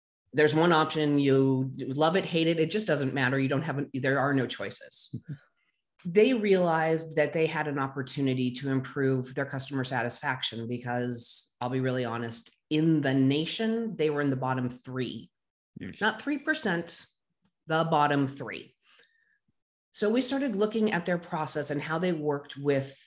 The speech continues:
Speaker 1: um, subdivision home builders. Ar-, I'm in Arizona. The Phoenix market is always growing. Homes go up left, right, and a hundred thousand of them a day. And the contractors who are building them were,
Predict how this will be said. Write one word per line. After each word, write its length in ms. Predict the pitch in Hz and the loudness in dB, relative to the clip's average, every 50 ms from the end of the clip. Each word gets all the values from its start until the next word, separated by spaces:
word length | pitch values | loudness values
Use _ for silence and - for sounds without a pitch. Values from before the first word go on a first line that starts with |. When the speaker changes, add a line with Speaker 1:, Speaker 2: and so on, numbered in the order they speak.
| - _ _ _ - | -20 _ _ _ -6
Speaker 1:
um, 540 | 139 135 135 135 131 131 127 127 127 - _ _ _ _ | -4 -2 -2 -2 -2 -2 -2 -4 -6 -10 _ _ _ _
subdivision 1040 | - - - 202 180 180 180 175 160 160 - - 180 156 160 151 147 139 147 139 143 | -10 -6 -2 0 0 0 0 -2 -4 -6 -6 -4 -2 2 4 4 4 4 2 0 -2
home 300 | - - 165 156 139 131 | -2 0 2 4 4 4
builders. 640 | 127 117 113 107 98 - - - - - - - _ _ _ _ _ - | 2 0 -4 -6 -8 -8 -8 -8 -8 -8 -10 -12 _ _ _ _ _ -4
Ar-, 120 | 127 135 - | -4 -2 0
I'm 240 | 139 135 143 147 151 | 0 2 2 2 2
in 80 | 151 | 2
Arizona. 680 | - 147 160 160 160 151 156 135 139 135 135 135 135 131 131 | 2 2 2 2 2 2 2 2 2 2 2 2 0 0 -2
The 80 | 123 | -4
Phoenix 400 | - - 151 151 147 143 - - | -6 -4 -2 -2 -2 -2 -2 -2
market 300 | 143 135 131 135 135 127 | 0 0 0 0 0 0
is 140 | 131 131 123 - - _ | 0 0 -2 -4 -6 _
always 540 | 139 139 143 143 143 139 143 139 139 127 131 | 0 2 4 4 4 4 4 4 2 2 0
growing. 340 | 131 127 127 123 123 123 | -2 -2 0 0 0 0
Homes 380 | 123 127 139 135 135 131 127 127 | -2 -2 -2 0 2 2 2 0
go 180 | - 131 127 123 | -2 -2 -2 -2
up 180 | 120 123 - | -2 -2 -2
left, 260 | 127 127 131 131 - | -2 -2 -2 -4 -4
right, 320 | 135 131 127 120 120 117 - - | -4 -2 0 0 -2 -2 -4 -6
and 340 | 120 120 123 123 117 110 - - | -6 -4 -4 -4 -6 -8 -8 -8
a 100 | 107 110 | -8 -8
hundred 400 | 110 - 147 151 147 143 135 - | -8 -6 -6 -4 -4 -4 -4 -4
thousand 340 | 127 127 127 123 131 123 123 | -2 -2 -2 -2 -2 -4 -4
of 80 | 120 | -4
them 200 | 120 117 117 113 | -4 -4 -4 -4
a 40 | 113 | -6
day. 140 | 110 - - - - _ _ _ _ _ _ _ _ _ _ _ _ _ _ _ _ _ - | -8 -10 -10 -14 -20 _ _ _ _ _ _ _ _ _ _ _ _ _ _ _ _ _ 0
And 600 | 160 156 156 156 156 151 151 151 151 147 147 147 | 2 4 4 4 4 4 4 2 2 0 -2 -2
the 120 | 147 156 147 | -4 -4 -4
contractors 720 | - - - 220 214 220 208 208 170 156 151 - 156 143 | -4 -6 -4 0 0 0 0 0 0 -2 -2 -2 -4 -4
who 80 | 151 147 | -2 -2
are 80 | 139 | -2
building 340 | 135 135 139 139 135 131 131 | -2 0 -2 0 0 0 0
them 240 | 123 117 120 123 123 | 0 0 0 -2 -2
were, 380 | 131 135 131 131 135 135 135 135 | -4 -6 -4 -4 -2 -2 -2 -4